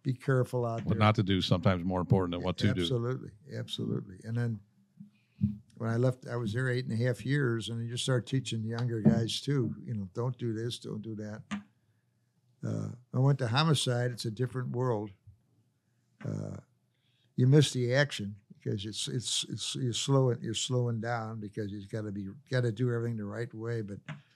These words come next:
Speaker 1: Norman Jacobsmeyer was, uh, lieu-, lieutenant at the time, and, uh,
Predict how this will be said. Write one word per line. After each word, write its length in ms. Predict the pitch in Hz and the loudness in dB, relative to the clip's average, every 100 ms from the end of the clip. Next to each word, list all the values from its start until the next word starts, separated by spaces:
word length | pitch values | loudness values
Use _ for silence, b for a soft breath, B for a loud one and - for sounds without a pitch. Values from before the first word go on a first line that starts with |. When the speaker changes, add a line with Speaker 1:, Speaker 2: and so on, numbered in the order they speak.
| B B B _ _ | B B B _ _
Speaker 1:
Norman 380 | 107 127 147 131 | 0 6 6 6
Jacobsmeyer 840 | 104 131 139 131 107 110 110 113 | 2 0 0 -4 -4 -6 -6 -6
was, 320 | 107 104 - - _ _ _ b b b - 107 | -8 -6 -8 -8 _ _ _ b b b -10 -6
uh, 140 | 98 90 - | -6 -8 -8
lieu-, 140 | 113 101 - - | -8 -8 -8 -8
lieutenant 560 | 104 - 143 135 - - 107 | -4 0 4 4 0 -8 -18
at 100 | - | -16
the 60 | |
time, 540 | - - 123 117 104 98 _ _ _ _ _ _ _ _ _ _ _ _ _ _ _ _ | -8 -2 0 0 -4 -8 _ _ _ _ _ _ _ _ _ _ _ _ _ _ _ _
and, 320 | 107 101 95 | -8 -6 -6
uh, 180 | 98 98 | -10 -12